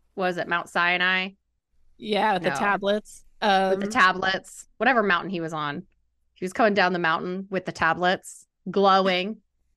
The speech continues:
Speaker 1: having just seen God.
Speaker 2: You know, yeah, some similarities there.
Speaker 1: Yeah.
Speaker 2: Yeah. I thought there's a line here that I liked where, um, all the soldiers are running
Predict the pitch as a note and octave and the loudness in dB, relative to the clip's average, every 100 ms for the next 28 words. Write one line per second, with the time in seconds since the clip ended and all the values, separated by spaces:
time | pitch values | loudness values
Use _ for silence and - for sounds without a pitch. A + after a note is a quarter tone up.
0 | _ C4 G3 F#3+ F#3+ F#3 F#3+ F3+ E3+ D#3 | _ -2 0 0 -2 -4 -4 -2 -2 0
1 | D3+ E3+ F#3 _ _ A#3 A3+ F#3 F#3+ B3 | 0 -2 -8 _ _ -6 -2 2 2 2
2 | C#4+ D4+ C4+ F#4+ C4+ G3 F#3+ - B3 C4 | 0 0 0 0 0 0 -4 -6 -8 -8
3 | C#4 C#4+ C4 D#4 A#3+ - E3 D#3 - _ | -8 -4 -4 -4 -8 -10 -10 -10 -14 _
4 | _ _ _ - E3+ D3+ D3+ F#3+ _ _ | _ _ _ -10 -4 -4 -6 -12 _ _
5 | - _ _ _ _ _ - G3 A#2+ - | -20 _ _ _ _ _ -10 -8 -8 -10
6 | - _ _ _ - - - D4 F4 G4+ | -14 _ _ _ -20 -20 -6 -4 0 0
7 | F4+ D4+ G3+ A#3 A#3 A3 A3 G#3 F#3+ F#3+ | 2 2 0 2 4 4 2 0 0 0
8 | G3+ G#3 F#3+ G3+ - _ G#3+ F#3 F#3+ F3+ | -2 -2 0 -2 -4 _ 0 2 2 0
9 | F#3 - G#3+ G3 F#3 F3 F#3 - F3+ C#3+ | -4 -8 0 2 4 2 -2 -2 -2 -2
10 | F3 A3 _ _ _ - - G#3 A3 - | -6 -16 _ _ _ -8 0 2 2 0
11 | G#3 G3+ F#3+ F3+ B3 B3+ A3+ A3 A3 A3 | 0 0 0 0 2 2 4 2 2 -2